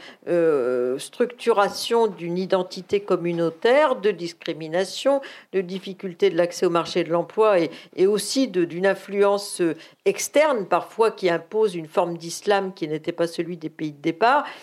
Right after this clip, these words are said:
euh, a cristallisé un certain nombre d'identités, euh, dange-, de façon tout à fait dangereuse, euh, et qui pose problème pour la cohésion,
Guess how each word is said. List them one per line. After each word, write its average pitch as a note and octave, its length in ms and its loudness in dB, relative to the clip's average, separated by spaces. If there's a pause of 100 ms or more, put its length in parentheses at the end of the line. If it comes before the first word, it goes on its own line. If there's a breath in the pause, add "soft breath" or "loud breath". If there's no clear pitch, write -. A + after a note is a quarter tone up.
(300 loud breath)
euh, F#3+ 200 4
a G#3+ 240 4
cristallisé G#3+ 1120 0 (280 loud breath)
un F#3 120 -2
certain F#3+ 320 0
nombre G#3+ 220 -2
d'identités, F#3 920 0 (420 loud breath)
euh, F3 220 4
dange-, D#3+ 380 0
de E3+ 100 2
façon F3+ 400 -2
tout E3+ 220 -14
à E3+ 80 4
fait G3 220 0
dangereuse, F3 720 2 (380 loud breath)
euh, F#3 220 4
et F#3 140 2
qui F#3 180 -10
pose B3 300 0
problème G3 540 2
pour F#3+ 200 0
la E3+ 120 4
cohésion, F3+ 720 2